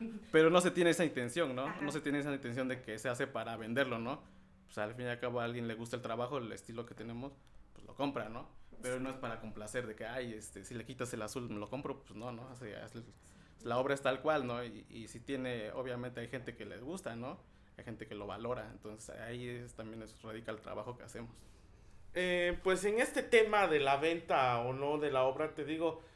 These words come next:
Speaker 3: nosotros manejamos nuestro trabajo de una manera autónoma, ¿no? Y, este, y en cierta manera lo que nos gustó fue imponer nuestro,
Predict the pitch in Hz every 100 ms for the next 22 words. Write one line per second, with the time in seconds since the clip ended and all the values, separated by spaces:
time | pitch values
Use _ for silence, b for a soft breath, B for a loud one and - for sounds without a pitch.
0 | B - 143 147 147 190 214 175 135 131
1 | 170 165 143 - 123 156 156 151 151 135
2 | 120 123 135 123 110 101 92 92 78 71
3 | - - 113 113 127 135 127 110 107 127
4 | 185 - b b - 120 117 - - 123
5 | 117 107 101 98 87 - b b - 131
6 | 127 170 175 175 151 151 160 156 147 135
7 | 120 117 117 151 147 147 151 151 147 131
8 | 123 131 120 131 135 131 123 - 110 98